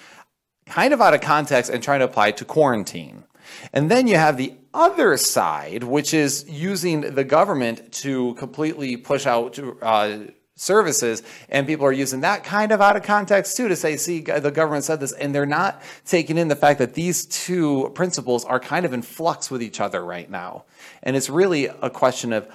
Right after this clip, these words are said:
how does the church themselves handle this?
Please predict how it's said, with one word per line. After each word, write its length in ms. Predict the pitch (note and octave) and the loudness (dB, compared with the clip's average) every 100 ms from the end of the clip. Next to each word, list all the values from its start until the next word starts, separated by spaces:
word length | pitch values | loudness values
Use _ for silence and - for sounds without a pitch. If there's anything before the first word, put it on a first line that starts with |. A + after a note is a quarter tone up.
| - | -20
how 320 | _ - C3+ F3 | _ 0 4 4
does 220 | D#3+ D3 | 2 -2
the 100 | C3 | -4
church 440 | - C#3 A#2+ - | -4 -2 -2 -4
themselves 760 | A#2 C3+ C#3+ - G2+ E2+ G2 - _ _ _ | -6 -4 -4 -4 -4 -4 -8 -12 _ _ _
handle 500 | _ - G3+ G3+ B2+ | _ -6 -2 2 2
this? 400 | F#2+ D#2 - - | 2 -2 -4 -6